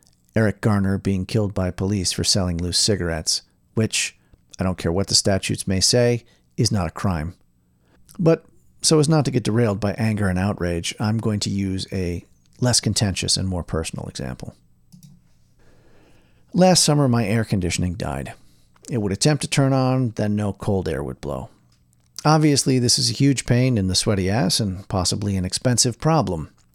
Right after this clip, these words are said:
So I did a little digging, and I figured out it was probably the capacitor on the unit outside. So I go out with a flashlight,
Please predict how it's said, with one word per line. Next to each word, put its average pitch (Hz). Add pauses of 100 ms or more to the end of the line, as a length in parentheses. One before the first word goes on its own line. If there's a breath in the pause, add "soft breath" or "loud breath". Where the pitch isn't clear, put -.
(600)
So 156
I 160
did 160
a 175
little 175
digging, 117
and 107
I 101
figured 135
out 104
it 104
was 113
probably 101
the -
capacitor -
on 90
the 87
unit 87
outside. 82 (800 soft breath)
So -
I 92
go 90
out 117
with 156
a 123
flashlight, 101